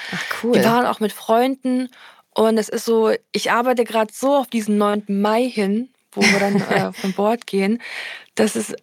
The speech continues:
Speaker 2: bis dahin ist es sehr, sehr stressig, aber diese vierzehn Tage, oh Gott, ich freue mich da so sehr drauf. Und dann ist auch noch dieser Hausbau, den wir hoffen, dass wir den gut schaffen. Wir bauen da am Speckel von Berlin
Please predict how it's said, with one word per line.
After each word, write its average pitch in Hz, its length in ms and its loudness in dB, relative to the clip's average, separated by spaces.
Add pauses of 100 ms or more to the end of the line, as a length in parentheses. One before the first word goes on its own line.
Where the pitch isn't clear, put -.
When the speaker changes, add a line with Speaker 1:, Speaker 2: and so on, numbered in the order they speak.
(160)
Speaker 2:
bis 214 140 2
dahin 269 180 2
ist 254 60 -6
es 240 40 -6
sehr, 233 160 4
sehr 220 120 2
stressig, 262 460 -2
aber 202 200 2
diese 202 180 -2
vierzehn 254 380 -4
Tage, 233 340 -2
oh 196 220 -4
Gott, 208 240 0
ich 202 120 -8
freue 196 180 -2
mich 196 120 0
da 185 220 0
so 196 260 2
sehr 175 220 0
drauf. 175 360 -2
Und 185 140 -4
dann 180 220 -2 (340)
ist - 100 -8
auch 196 140 -4
noch - 140 -4
dieser 185 320 0
Hausbau, 233 460 2
den 208 140 4
wir 202 140 0
hoffen, 226 220 0
dass 214 160 -4
wir 208 60 0
den 196 100 0
gut 214 180 -4
schaffen. 214 320 -2
Wir 196 100 -2
bauen 196 220 0
da 196 60 0
am 190 100 -4
Speckel 202 300 -2
von 196 160 -2
Berlin 196 340 2